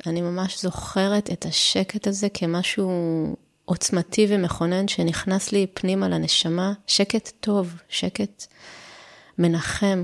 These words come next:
כי היינו בארבעה וחצי חודשים של רכבת הרים מטורפת,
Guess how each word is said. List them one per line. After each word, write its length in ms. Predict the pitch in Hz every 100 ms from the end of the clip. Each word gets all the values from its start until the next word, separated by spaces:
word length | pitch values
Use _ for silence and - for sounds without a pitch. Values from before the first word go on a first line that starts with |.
| -
כי 160 | -
היינו 280 | 175 202 233
בארבעה 500 | 185 165 160 - 202 202
וחצי 340 | 190 202 233
חודשים 500 | - 170 165 - 202
של 180 | - 180
רכבת 560 | 160 - 208 214 220 -
הרים 520 | 170 160 185 190 190 170
מטורפת, 1200 | 170 - - 175 170 180 185 - - 170 -